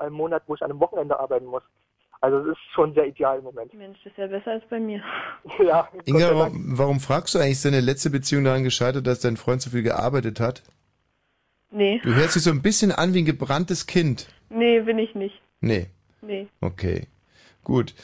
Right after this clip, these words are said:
Speaker 3: Ähm, der Sascha, den kannst du ja jetzt nicht kicken. Du könntest den Sascha nur kicken für einen besseren, ja?
Speaker 2: Ja.
Speaker 3: Deswegen sagen wir jetzt erstmal artig, Sascha,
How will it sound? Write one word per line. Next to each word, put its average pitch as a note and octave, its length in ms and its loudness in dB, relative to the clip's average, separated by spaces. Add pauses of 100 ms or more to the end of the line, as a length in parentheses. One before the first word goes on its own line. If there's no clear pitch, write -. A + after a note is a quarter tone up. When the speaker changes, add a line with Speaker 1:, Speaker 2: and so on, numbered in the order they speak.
(340)
Speaker 3:
Ähm, D3+ 720 4 (560)
der B2+ 480 4
Sascha, C#3 680 2 (340)
den D3 160 2
kannst D3+ 280 0
du C#3+ 40 -2
ja A#2+ 120 4
jetzt G#2 200 0
nicht G2 180 -6
kicken. G2 480 -8
Du G#2+ 100 -6
könntest D3 300 0
den C3 100 0
Sascha C3 280 0
nur C3 200 0
kicken C#3+ 300 -2
für C3 160 -2
einen A#2+ 240 0
besseren, G#2 480 -2
ja? A#2 300 0 (180)
Speaker 2:
Ja. F3+ 260 -4 (380)
Speaker 3:
Deswegen B2+ 340 0
sagen A#2+ 260 0
wir A#2 60 0
jetzt C3 140 -2
erstmal B2 320 -2
artig, D3 580 -2 (200)
Sascha, C#3+ 480 0